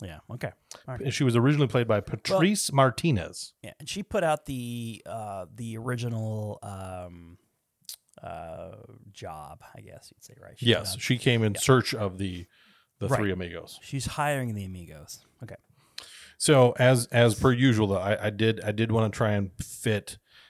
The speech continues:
Speaker 2: even if I had a name that really just came to me, I, I like to kinda put it in a, a, a test against it. Like, okay, can I come up with two more names? So
Speaker 1: Oh,
Speaker 2: all of
Speaker 1: yeah,
Speaker 2: these have
Speaker 1: you're great at that. You're great
Speaker 2: I
Speaker 1: at
Speaker 2: do.
Speaker 1: that.
Speaker 2: I like to do the three names just so that I make sure, like, all right,
Speaker 1: You always show
Speaker 2: am I
Speaker 1: me up.
Speaker 2: making the right choice here?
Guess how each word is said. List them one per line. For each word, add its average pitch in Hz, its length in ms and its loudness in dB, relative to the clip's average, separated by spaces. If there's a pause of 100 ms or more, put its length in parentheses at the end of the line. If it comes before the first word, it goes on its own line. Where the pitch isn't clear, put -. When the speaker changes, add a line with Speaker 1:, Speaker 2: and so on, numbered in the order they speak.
(100)
Speaker 2:
even 156 260 6
if 135 140 4
I 120 60 2
had 117 180 6
a 107 40 4
name 104 260 4
that 95 140 -4
really 101 200 -2
just 90 200 -8
came 107 300 0
to 107 60 0
me, 117 300 2 (680)
I, 107 140 2
I 101 140 0
like 104 240 2
to 110 80 -2
kinda 101 240 0
put 107 180 4
it 98 160 -2
in 107 200 -2 (120)
a, 101 60 -2
a, 104 440 -6
a - 20 -12 (120)
test - 460 -2
against 104 420 -4
it. 98 140 -8
Like, 95 200 -8
okay, 92 380 -8
can 101 140 -2
I 95 80 -6
come 98 160 -4
up 92 100 -6
with 95 200 -6
two 110 180 -2
more 92 140 -4
names? 85 360 -14 (360)
So 117 140 0
Speaker 1:
Oh, 107 40 6
Speaker 2:
all 139 220 8
of 135 60 4
Speaker 1:
yeah, 120 100 6
Speaker 2:
these 107 160 2
have 107 80 2
Speaker 1:
you're 160 100 2
great 131 260 2
at 95 120 -8
that. - 220 -14
You're 101 180 -12
great 110 160 -10
Speaker 2:
I - 20 -2
Speaker 1:
at 107 80 -2
Speaker 2:
do. 117 160 6
Speaker 1:
that. 113 80 -2
Speaker 2:
I 113 40 4
like 113 200 0
to 123 80 -4
do 120 140 -2
the 117 120 2
three 117 320 -2
names 101 400 -2
just - 460 -4
so 110 140 2
that 101 120 0
I 101 60 0
make 98 180 -4
sure, 98 240 -4
like, 90 200 -8
all 95 60 -4
right, 85 200 -8
Speaker 1:
You 107 160 -10
always 117 400 0
show - 140 -4
Speaker 2:
am 117 60 0
I - 40 0
Speaker 1:
me 95 100 -2
up. - 20 -2
Speaker 2:
making 110 340 0
the 98 100 -2
right 92 260 -8
choice - 360 -10
here? - 160 -18